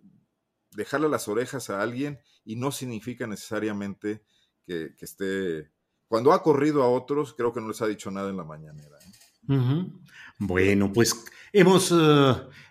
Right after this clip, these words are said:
Speaker 2: eh, Temoris, Arturo y Arnoldo, creo que hemos, eh, recorrido con amplitud varios de los muchos aspectos que hay de este asunto. Yo solo quisiera, eh, pedirles, eh, preguntarles a los tres, y empiece quien quiera respondiendo,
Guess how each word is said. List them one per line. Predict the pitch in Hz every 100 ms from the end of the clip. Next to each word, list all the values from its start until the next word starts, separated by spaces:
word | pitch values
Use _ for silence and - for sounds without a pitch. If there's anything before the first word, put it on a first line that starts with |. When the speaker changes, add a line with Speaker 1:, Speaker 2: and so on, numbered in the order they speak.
| -
Speaker 2:
eh, | 139 135
Temoris, | 127 175 175 160 151
Arturo | 135 165 170
y | 160
Arnoldo, | 143 135 175 175
creo | 151 151
que | 151
hemos, | 143 135 -
eh, | 120 113 104 - _ _
recorrido | 117 123 123 123 120 143 139 135
con | 123 113
amplitud | 110 101 104 - 135 131 110 - _
varios | 117 123 135 135
de | 120
los | 110 104
muchos | 123 180 240 240 127
aspectos | 113 - 135 - 127
que | -
hay | 117 120 117 - _
de | 110
este | 117 120
asunto. | 107 - 110 127
Yo | 143
solo | 180 196 190
quisiera, | 190 131 156 160 160 156 - _ _ _
eh, | 123 131 127
pedirles, | 135 127 160 135 139 135 - _ _ _
eh, | 120 117 117 120 120
preguntarles | 131 127 127 151 151 135 -
a |
los | 110 107
tres, | 135 147 127
y |
empiece | 120 - 131 131 127
quien | 113 107
quiera | 127 127
respondiendo, | 117 110 117 113 139 143 127